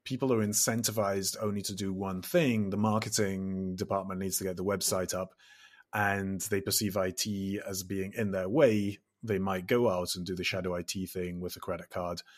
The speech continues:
stand something up that maybe is not secure and compliant and whatever in the way that the organization, uh, would want it to be. And so, as we've said before,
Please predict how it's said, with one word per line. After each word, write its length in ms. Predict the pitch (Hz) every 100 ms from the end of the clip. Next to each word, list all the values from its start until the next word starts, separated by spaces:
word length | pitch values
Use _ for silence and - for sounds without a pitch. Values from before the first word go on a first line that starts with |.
| - _ -
stand 400 | - 107 98 92
something 340 | 98 90 95
up 220 | 95 90
that 160 | 98 101
maybe 260 | 104 101 101
is 140 | 104
not 380 | 151 107 92 - -
secure 520 | - - 104 98 92
and 160 | 92
compliant 840 | - 95 - 98 98 92 92 90 -
and 420 | 90 90 90 87 -
whatever 400 | 98 92 92 92
in 120 | 92
the 80 | 92
way 440 | 92 95 92 95
that 380 | 92 95 90 92 - - _ _ _ _ 131
the 180 | 113
organization, 960 | 110 107 107 98 95 98 101 - 92 87 - _ _ -
uh, 140 | 95
would 180 | 92 92
want 260 | 101 104 98
it 100 | 92
to 80 |
be. 240 | 87 85 85 - _ _ -
And 120 | 107
so, 220 | 101 90 87 _
as 140 | 113 101
we've 120 | 90
said 200 | 104 95
before, 500 | 92 - 101 92